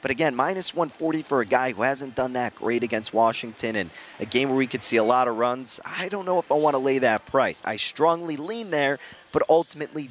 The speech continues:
didn't wanna play it. So then I'm like, "Well, if I think there's gonna be a lot of runs, hot day, wind's blowing out, pitchers are in a unique spot in this given situation, why not look at the total over nine?" Now, Wheeler's road starts this year,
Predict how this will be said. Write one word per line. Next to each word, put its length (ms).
didn't 260
wanna 240
play 340
it. 80
So 160
then 160
I'm 80
like, 220
"Well, 180
if 100
I 80
think 260
there's 220
gonna 220
be 100
a 60
lot 240
of 100
runs, 320
hot 320
day, 240
wind's 300
blowing 340
out, 240
pitchers 500
are 160
in 80
a 40
unique 380
spot 360
in 60
this 180
given 240
situation, 840
why 120
not 160
look 120
at 60
the 60
total 400
over 300
nine?" 380
Now, 240
Wheeler's 520
road 220
starts 400
this 240
year, 340